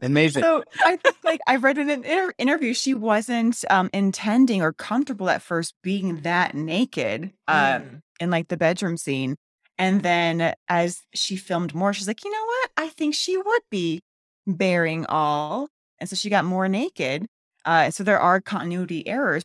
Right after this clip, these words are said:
Speaker 2: but mostly because she felt more comfortable in that, you know, situation. So maybe it was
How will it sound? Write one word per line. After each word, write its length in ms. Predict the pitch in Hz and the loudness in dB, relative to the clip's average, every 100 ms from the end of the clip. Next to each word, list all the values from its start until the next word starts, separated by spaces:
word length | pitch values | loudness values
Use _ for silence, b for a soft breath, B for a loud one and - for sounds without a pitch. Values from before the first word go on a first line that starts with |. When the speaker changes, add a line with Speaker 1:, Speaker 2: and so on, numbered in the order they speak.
| - | -4
Speaker 2:
but 160 | 160 _ _ 170 | -4 _ _ -8
mostly 360 | 156 170 - | -8 -8 -12
because 180 | 180 156 | -10 -8
she 140 | - | -8
felt 260 | 170 - 151 | -8 -4 -4
more 180 | 151 143 | -4 -6
comfortable 760 | - 220 339 247 135 127 233 - _ _ - 147 - | -6 -8 -6 -6 -4 -4 -6 -8 _ _ -16 -16 -8
in 220 | 165 160 | -6 -2
that, 420 | 139 117 - - 190 | -2 -2 -6 -12 -8
you 120 | 170 | -6
know, 240 | 113 151 - _ _ _ _ _ - - | -6 -8 -12 _ _ _ _ _ -20 -12
situation. 800 | 180 165 156 170 214 165 127 156 b b _ | -10 -6 -4 -4 -4 -6 -6 -8 b b _
So 140 | - | -6
maybe 200 | 185 185 | -4 0
it 40 | 190 | -2
was 140 | 180 | -2